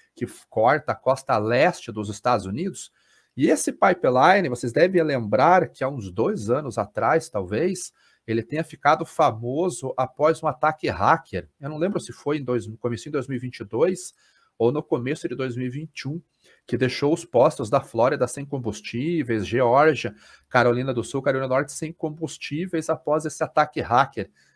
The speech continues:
Então, o mundo conheceu o Colonial depois desse ataque. Agora é uma manutenção normal, manutenção de rotina, começou ontem, vai terminar amanhã, já está normalizado.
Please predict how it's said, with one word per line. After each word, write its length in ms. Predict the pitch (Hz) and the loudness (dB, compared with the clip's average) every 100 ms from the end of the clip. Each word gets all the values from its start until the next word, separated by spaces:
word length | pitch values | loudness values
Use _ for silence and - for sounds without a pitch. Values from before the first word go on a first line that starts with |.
| _ - | _ -6
Então, 460 | 107 127 147 117 - | -4 -4 -6 -12 -8
o 100 | 127 | -6
mundo 460 | 131 165 208 185 | 0 0 0 -2
conheceu 540 | - 135 120 - 135 143 | -4 -4 -4 -2 -2 -2
o 60 | |
Colonial 720 | 143 127 113 117 131 147 147 - _ _ - | 0 0 2 2 2 0 -6 -8 _ _ -4
depois 440 | 117 - 123 123 | -4 0 0 0
desse 340 | 139 131 - | -4 -4 0
ataque. 420 | 143 - 101 - 160 | 0 4 4 4 4
Agora 240 | 262 339 | 6 6
é 20 | |
uma 120 | 320 | 4
manutenção 720 | 226 202 185 151 - 185 208 - _ _ | 2 0 -2 -4 2 2 2 -4 _ _
normal, 440 | 143 127 120 156 175 | -2 0 2 2 2
manutenção 520 | 135 123 - 107 131 | -2 -4 -6 -6 -4
de 100 | 117 | -4
rotina, 580 | 113 104 - 139 175 131 | -6 -8 -8 -6 -4 -6
começou 520 | 117 113 101 127 120 | -6 -8 -8 -6 -4
ontem, 360 | 117 135 143 120 | -2 -4 -4 -4
vai 140 | 110 | -4
terminar 500 | 113 113 110 110 123 - _ - | -2 -6 0 0 0 -2 _ -2
amanhã, 600 | 123 131 127 104 110 139 147 | 0 2 0 -2 -2 -4 -2
já 140 | 143 | -4
está 220 | 139 135 | -2 -4
normalizado. 720 | 135 131 127 131 107 82 - | -2 0 0 0 0 0 0